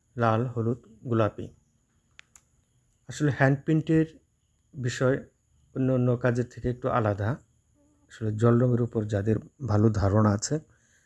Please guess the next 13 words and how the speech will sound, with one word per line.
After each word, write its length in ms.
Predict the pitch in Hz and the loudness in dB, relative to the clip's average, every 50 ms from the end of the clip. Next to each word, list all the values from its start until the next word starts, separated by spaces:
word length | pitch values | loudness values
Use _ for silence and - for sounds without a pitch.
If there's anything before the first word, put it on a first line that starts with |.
| _ _ _ _ _ _ _ _ _ _ _ _ _ _ _ _ _ | _ _ _ _ _ _ _ _ _ _ _ _ _ _ _ _ _
তারা 420 | 127 117 113 113 113 107 113 - - _ _ _ _ _ _ _ | 2 4 4 4 4 0 -2 -8 -14 _ _ _ _ _ _ _
খুব 140 | - 113 - | -16 -14 -10
সুন্দরভাবে 500 | - 139 135 127 131 113 110 107 107 101 | -4 -2 0 0 2 2 2 0 0 0
কাজটি 320 | - 110 104 - - 117 | -2 -2 -4 -2 -6 -4
করতে 300 | - 117 117 - - 117 | -2 -2 -4 -2 -4 -2
পারে। 280 | 110 110 110 110 143 - - _ _ _ _ _ _ _ _ _ _ _ _ _ _ _ _ _ _ _ _ _ _ _ _ _ _ _ _ _ _ _ _ _ _ _ _ _ _ _ _ | -2 0 0 0 -2 -4 -6 _ _ _ _ _ _ _ _ _ _ _ _ _ _ _ _ _ _ _ _ _ _ _ _ _ _ _ _ _ _ _ _ _ _ _ _ _ _ _ _
আর 600 | - 120 110 113 110 110 107 113 113 117 131 - - _ _ _ _ _ - | -6 -4 0 0 0 0 0 0 -2 -2 -4 -8 -12 _ _ _ _ _ 0
কালার 220 | 127 123 131 139 | 2 4 4 2
সম্পর্কে 520 | - - 156 143 139 - 147 143 - 151 | 2 -2 -4 -6 -4 -4 -6 -4 0 0
অবশ্যই 320 | 147 139 127 123 - 147 131 | 0 2 0 0 0 -2 0
ধারণা 320 | 120 120 120 120 123 127 | 0 2 2 2 0 0
থাকতে 300 | 120 - 123 120 - 127 | 0 -2 -6 -6 -4 -4
হবে, 340 | 113 117 117 110 123 135 165 | -2 -2 -2 -2 -2 -4 -4